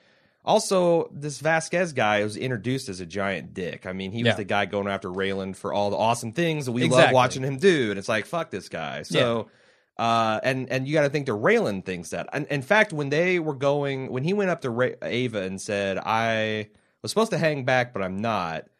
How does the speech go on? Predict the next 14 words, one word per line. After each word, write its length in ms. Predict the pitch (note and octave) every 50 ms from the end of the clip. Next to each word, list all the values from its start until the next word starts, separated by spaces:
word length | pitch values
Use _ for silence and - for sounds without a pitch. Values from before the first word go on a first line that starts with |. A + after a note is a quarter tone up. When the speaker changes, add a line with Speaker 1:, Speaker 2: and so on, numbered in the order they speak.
| _ _ _ _ _ _
Speaker 1:
I 160 | A2 C3 G#3
thought 300 | A#3+ A#3+ - D3 B2+ A#2+ A#2+
he 220 | A#2 B2 B2 A#2+
was 100 | A#2 A2+
gonna 240 | A2+ B2 A2+ A2 G#2
say, 560 | - - A#2+ A2 G#2+ G#2+ G#2 G#2 G2+ G2 - -
"Take, 420 | - C3+ C#3 D3+ C3 - - _ _ _ _ _ _ _ _ _ -
take 240 | - C#3+ D#3 D#3 -
these 240 | D3+ D3+ C#3+ C#3
I 200 | - C3 C3 C3+
E 40 | C3+
Ds 340 | B2 A#2+ B2 B2 B2 A#2+ A2
and 200 | G#2+ F2+ F2+ F2+
run. 460 | G2 G2 F2+ E2 D#2+ - - - -